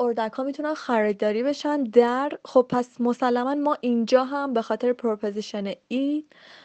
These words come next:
اه، باید یک مکان داشته باشیم. اه، خب اینجا هم خیلی راحت می‌بینیم که اون آقا به اون خانم جواب می‌ده که شما می‌تونین اردک‌ها رو از مارکت تهیه بکنین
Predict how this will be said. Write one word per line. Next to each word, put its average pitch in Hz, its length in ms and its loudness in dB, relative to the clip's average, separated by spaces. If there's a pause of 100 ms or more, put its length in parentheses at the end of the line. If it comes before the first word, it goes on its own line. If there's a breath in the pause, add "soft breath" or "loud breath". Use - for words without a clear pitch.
(160 loud breath)
اه، 208 280 -2
باید 214 460 0
یک 254 360 2
مکان 208 580 0
داشته 190 380 -6
باشیم. 196 440 -8 (1400 loud breath)
اه، 247 220 4
خب 277 240 4 (100)
اینجا 277 340 2
هم 320 160 -2
خیلی 311 320 0
راحت 254 560 2
می‌بینیم 269 320 -2
که 254 100 -4
اون 254 240 -6 (260)
آقا 214 320 -2
به 247 100 -2
اون 240 140 -2
خانم 226 300 -4
جواب 220 280 0
می‌ده 247 180 -4
که 247 60 -4
شما 233 220 -6
می‌تونین 240 360 -6
اردک‌ها 208 540 -4
رو 240 120 -6
از 226 240 -4 (380 loud breath)
مارکت 214 640 2
تهیه 196 420 -4
بکنین 202 600 -8